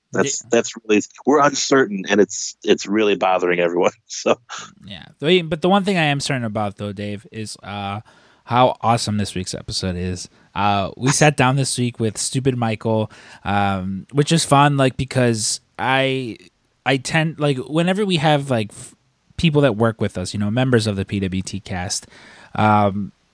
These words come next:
Speaker 2: it tends to just flow a little bit smoother, uh, probably
Speaker 1: Each
Speaker 2: be-,
Speaker 1: other.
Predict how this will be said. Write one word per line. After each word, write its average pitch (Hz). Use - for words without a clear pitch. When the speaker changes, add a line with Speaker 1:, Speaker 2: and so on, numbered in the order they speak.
Speaker 2:
it 139
tends 139
to 151
just 135
flow 113
a 123
little 120
bit 117
smoother, 117
uh, -
probably 127
Speaker 1:
Each 120
Speaker 2:
be-, 131
Speaker 1:
other. -